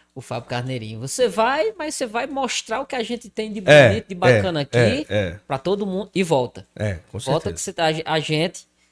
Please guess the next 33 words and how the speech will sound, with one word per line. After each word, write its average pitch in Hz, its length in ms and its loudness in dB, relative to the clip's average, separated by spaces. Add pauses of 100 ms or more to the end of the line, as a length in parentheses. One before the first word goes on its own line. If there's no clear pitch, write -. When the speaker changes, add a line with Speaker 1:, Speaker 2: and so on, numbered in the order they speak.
(100)
Speaker 1:
tem 139 120 -8
que 131 40 -8
Speaker 2:
Com 104 80 -2
Speaker 1:
beber 143 140 0
Speaker 2:
certeza. 156 180 0
Speaker 1:
dessa 165 240 -2
fonte 156 320 -8
aqui 139 260 -8
pra 147 160 -8
poder 135 540 -4
tá, 135 160 -2
Speaker 2:
Com 113 440 -10
certeza. 107 300 -10
Speaker 1:
tá 135 140 -4
dis-, 151 320 -4
disseminando 147 580 -6
essas 135 260 -8
boas 131 300 -6
mensagens, 123 480 -8
essa 127 160 -12
boa 123 160 -8
energia 123 380 -8
pra 123 120 -10
o 120 60 -6
Brasil 139 320 -6
todo, 123 180 -6
Speaker 2:
Eu 185 100 4
Speaker 1:
né? - 60 -2
Speaker 2:
gosto 196 240 6
do 208 140 -2
frio 95 400 -6 (380)
de 90 80 -10
lá. 82 280 -12